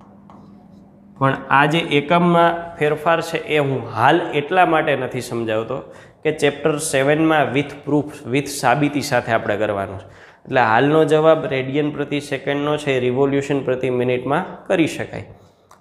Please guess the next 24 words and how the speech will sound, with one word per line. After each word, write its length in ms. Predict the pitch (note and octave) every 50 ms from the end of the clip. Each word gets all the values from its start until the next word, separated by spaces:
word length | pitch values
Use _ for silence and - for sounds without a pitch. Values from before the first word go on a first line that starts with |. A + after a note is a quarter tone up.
| _ -
તમને 260 | C3 C3 D3 E3 E3+
ઈચ્છા 280 | D#3+ D3+ - D3+ D#3 D3+
થાય 160 | D3+ D#3 D3+
કે 60 | D#3
મારે 240 | D3 D3+ D3+ D3+ D3
બદલાવવું 460 | C#3 C#3+ C#3+ D3 D#3 D#3 D3 C#3+ C3+
છે, 120 | C3+ C3 A#2+
તો 120 | - C#3+ D3
એ 60 | D3
સિમ્પલ 400 | C3+ - - D3 D3+ D3 D#3 C#3+ B2+
વસ્તુ 300 | A#2+ A#2+ - - - C3+ C3
છે, 160 | B2+ C#3 A2+ - - - - - - - - _
હું 140 | _ C3+ C3+
આ 40 | C#3
બધું 240 | C#3+ D3 D3 D#3
જવા 280 | C#3+ D3 D3 D#3+ E3+ D#3+
દઉં 180 | C#3 C3 A#2+ A#2+ B2+ B2+
અને 140 | A#2+ C3 B2+ - - C#3+ D3
એ 20 | D3 - C3+
રૂપાંતરણ 540 | A#2+ C3 B2 - D3 D3 D3 C#3 C#3+ C#3+ D3 C#3
પણ 140 | C#3 C#3 C3 -
સાથે 220 | B2+ B2 B2 C3+ C3+
શીખડાવી 460 | C#3 D3+ - D3 B2+ A#2 G#2+ G2+ G#2
દઉં. 120 | G#2 G#2